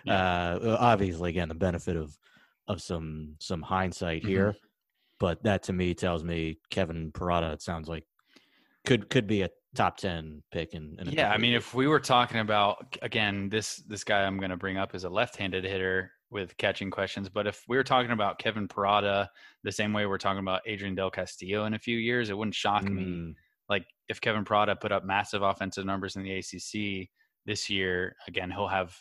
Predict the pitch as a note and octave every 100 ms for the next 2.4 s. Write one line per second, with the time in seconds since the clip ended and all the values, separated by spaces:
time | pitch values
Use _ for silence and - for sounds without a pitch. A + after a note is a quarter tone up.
0 | - G2+ F2+ F2+ G2 F#2 F2 _ _ -
1 | - - G2+ - A#2 G2+ E2+ G2+ G2 F2
2 | F#2+ A2+ G#2+ F#2+